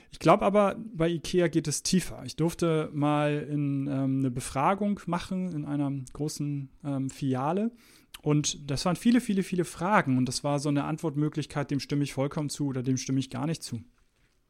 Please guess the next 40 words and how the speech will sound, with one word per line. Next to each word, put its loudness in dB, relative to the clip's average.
Und -2
am -4
Ende -2
des -4
Tages -2
oder -2
am -2
Ende -2
der -2
Befragung -4
kam 0
raus, -2
dass -4
sie -4
die -4
höchste 0
Zustimmung, -4
und -10
da -4
waren -4
auch -8
so -4
weiche -2
Faktoren, -4
Kollegen 2
und, -2
äh, -4
Betriebsklima -4
und -4
also -2
Sachen, 0
die 2
man 4
durchaus 2
eine 4
Erwartung 2
hatte, 0
dass -4
die -6
auch -4